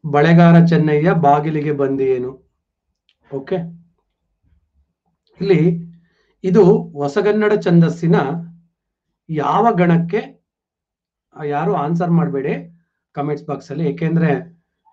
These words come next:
ನಮಗೆ ಮೊದಲೇ answer ಯಾವ್ದು ಅಂತ ಗೊತ್ತಾದ್ರೆ ನಾವ್ ಯಾವ ರೀತಿ ಪ್ರಶ್ನೆಗಳನ್ನ attend ಮಾಡೋದು ಅಂತ ಗೊತ್ತಾಗಲ್ಲ exam ಅಲ್ಲಿ. ಗೊತ್ತಿದ್ರೆ ಸ್ವಲ್ಪ wait ಮಾಡಿ, poll ಕೊಡ್ತೀನಿ, ಆಮೇಲೆ answer ಮಾಡಿ. ಹೊಸಗನ್ನಡ ಛಂದಸ್ಸಿನ ಯಾವ ಗಣಕ್ಕೆ ಉದಾಹರಣೆ? ಇಲ್ಲಿ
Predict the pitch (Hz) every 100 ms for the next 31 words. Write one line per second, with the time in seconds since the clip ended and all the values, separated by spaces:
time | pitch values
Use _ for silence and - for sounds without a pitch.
0 | - 151 160 165 135 170 196 156 170 190
1 | 170 143 160 175 170 143 139 170 156 151
2 | 143 - - _ _ _ _ 151 143 135
3 | 160 190 208 190 170 170 196 180 165 -
4 | 165 170 165 147 147 156 135 127 139 135
5 | 127 113 117 123 120 110 _ _ _ _
6 | _ _ - 175 175 208 175 220 - -
7 | - - 214 220 180 151 143 139 135 170
8 | 170 170 - 165 170 139 131 147 151 127
9 | 123 113 110 104 _ _ _ _ _ _
10 | _ - 156 202 196 214 220 175 175 170
11 | 165 175 214 147 143 170 208 175 165 143
12 | - 208 151 147 131 127 113 _ _ _
13 | _ _ _ _ _ _ _ _ _ _
14 | _ _ 202 190 208 190 -